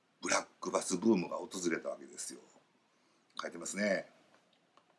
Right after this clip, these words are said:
釣りトップ創刊号から愛読。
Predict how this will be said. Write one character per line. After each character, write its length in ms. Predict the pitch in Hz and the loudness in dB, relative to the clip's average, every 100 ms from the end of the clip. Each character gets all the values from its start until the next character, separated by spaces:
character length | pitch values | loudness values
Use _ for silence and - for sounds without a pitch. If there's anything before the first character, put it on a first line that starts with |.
| - | 2
釣 180 | 120 113 | 6 8
り 40 | |
ト 80 | 117 | 8
ッ 20 | |
プ 240 | - 87 - | 4 -2 2
創 180 | 107 | 2
刊 180 | - 104 | 4 4
号 140 | 87 - | 6 6
か 100 | - | 4
ら 160 | - - _ _ _ _ _ - | 4 -4 _ _ _ _ _ 0
愛 140 | 85 | 0
読。 320 | 78 73 71 | 0 -2 -8